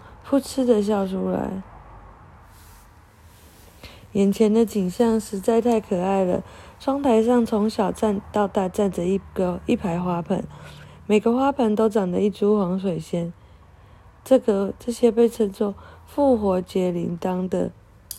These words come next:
黄水仙，亲切地向孩子们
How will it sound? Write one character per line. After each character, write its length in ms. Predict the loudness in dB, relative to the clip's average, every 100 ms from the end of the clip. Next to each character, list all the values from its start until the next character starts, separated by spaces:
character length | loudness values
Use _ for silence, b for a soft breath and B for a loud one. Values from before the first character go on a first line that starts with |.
| -12
黄 240 | -6 -4 -4
水 260 | -4 -4
仙， 320 | -2 -2 -2 -4 -18 -20 -20 -20 -20 b b b
亲 340 | -12 -2 -2 -2
切 280 | 0 4 4
地 180 | 2
向 320 | -2 -2 -2 -2
孩 200 | -4 -6
子 200 | -6 -6
们 240 | -4